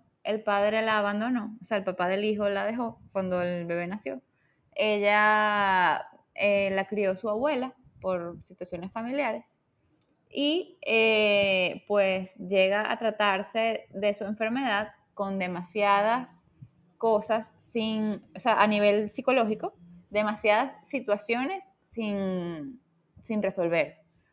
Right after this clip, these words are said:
O sea, ella un día estaba en la sala de espera haciendo un show, llorando, llorando, pero así, aquí le dicen, aquí en Dominicana, con jipío, que es cuando la gente <laughs> así que se está muriendo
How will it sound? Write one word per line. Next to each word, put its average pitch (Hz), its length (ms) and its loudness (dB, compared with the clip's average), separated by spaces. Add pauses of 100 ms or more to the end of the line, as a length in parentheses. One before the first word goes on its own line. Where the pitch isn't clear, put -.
(200)
O 208 120 -6
sea, 208 220 0
ella 233 340 2 (280)
un 247 220 0
día 240 380 2 (580)
estaba 208 640 4
en 254 120 -4
la 202 120 -4
sala 202 240 -2
de 262 60 0
espera 240 420 -2 (120)
haciendo 208 500 -6
un 240 140 -4
show, 233 380 -2
llorando, 208 840 0 (380)
llorando, 208 840 2 (140)
pero 226 220 4
así, 233 600 -2 (120)
aquí 226 200 -2
le 233 120 0
dicen, 277 340 -2
aquí 254 180 -2
en 220 60 -2
Dominicana, 240 520 -2
con 240 180 0
jipío, 262 420 0 (360)
que 226 80 2
es 220 60 0
cuando 285 280 4
la 233 100 4
gente 269 440 6 (220)
<laughs> 494 680 2
así 247 300 6
que 254 120 10
se 330 140 6
está 233 160 8
muriendo 311 500 8